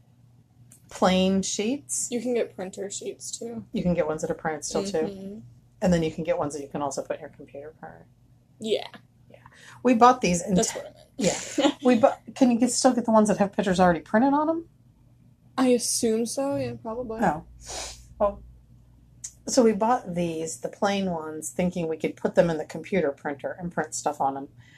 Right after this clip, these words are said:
Speaker 1: Um, but when we tried it, I mean, it, it kinda worked, but it looked kinda smeary
Speaker 2: The
Speaker 1: and
Speaker 2: ink, like, expanded and, like, fused together, so, like, it,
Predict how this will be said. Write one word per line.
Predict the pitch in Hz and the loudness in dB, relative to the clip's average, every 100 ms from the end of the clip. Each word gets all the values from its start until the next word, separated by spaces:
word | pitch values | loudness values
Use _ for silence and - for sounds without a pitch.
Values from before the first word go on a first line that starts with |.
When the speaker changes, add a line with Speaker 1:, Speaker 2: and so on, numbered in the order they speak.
| - - - | -20 -10 2
Speaker 1:
Um, | 160 151 147 - _ - | 4 4 -2 -14 _ 2
but | 180 | 4
when | 202 196 | 6 4
we | 180 175 | 4 2
tried | - 254 233 208 | 2 6 6 6
it, | 160 156 214 | 4 0 0
I | |
mean, | 208 196 | 2 2
it, | 180 - | 0 -2
it | 214 208 - | -4 -4 -8
kinda | - 196 202 240 | 0 2 6 6
worked, | 262 277 269 - - | 6 4 2 -2 -2
but | 180 | 0
it | 165 185 | 2 4
looked | 175 208 269 | 2 2 -10
kinda | - 175 165 | 0 0 2
smeary | 165 - - 170 165 165 165 160 | -2 -4 -2 -2 0 0 2 4
Speaker 2:
The | |
Speaker 1:
and | 240 240 233 - - - | 6 6 4 0 -4 -4
Speaker 2:
ink, | 247 294 - | 0 -2 0
like, | 311 269 - | 0 0 -2
expanded | - - - 190 185 202 233 233 | -6 -6 -4 -2 -2 2 2 2
and, | - 196 | -2 -6
like, | 175 180 | -6 -8
fused | - 208 202 202 - | -10 -8 -8 -6 -6
together, | 202 180 165 185 202 | -4 -2 0 0 -2
so, | 208 196 | -4 -6
like, | 170 - | -6 -4
it, | 170 - - | -6 -6 -8